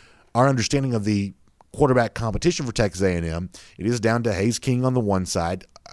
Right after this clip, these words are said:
an athletic quarterback who can throw the ball well, but also a little bit of a runner. Zach Calzada from the state of Georgia. He's from Sugar Hill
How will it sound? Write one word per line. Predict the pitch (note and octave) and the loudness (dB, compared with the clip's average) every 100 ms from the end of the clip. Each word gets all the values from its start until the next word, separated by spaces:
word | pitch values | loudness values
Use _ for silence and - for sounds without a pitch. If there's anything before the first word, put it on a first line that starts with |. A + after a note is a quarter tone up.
| - - | -18 -8
an | G#2 | -6
athletic | G#2 G2 G#2 A2 | -6 -4 -4 -4
quarterback | - A#2 G#2 G2+ G#2 | -2 0 0 -2 -4
who | G2+ | -6
can | D#2+ | -6
throw | D2+ G#2 | 0 0
the | G2+ | 2
ball | G2+ G2 | 2 2
well, | F2 F2+ | 2 0
but | G#2 | 0
also | F#2 F2+ F#2+ | 0 0 -2
a | |
little | F2+ | -2
bit | F2+ | -2
of | D#2 | -4
a | |
runner. | D#2 D#2+ E2+ G2 - - - E2 | -6 -6 -4 -6 -8 -20 -18 -6
Zach | F2+ A2 - | -4 -4 -4
Calzada | B2 F#2+ E2+ G#2 A2+ F#2+ | -4 -2 0 0 0 0
from | - A#2+ | 0 -2
the | G2 | 0
state | G2+ E2 | -2 -2
of | D2+ | -2
Georgia. | G#2 F2+ | -2 -2
He's | E2 | -6
from | - A2 | -4 -4
Sugar | F#2+ F2 D2+ | -4 -8 -6
Hill | F#2+ G2+ E2 | 0 0 0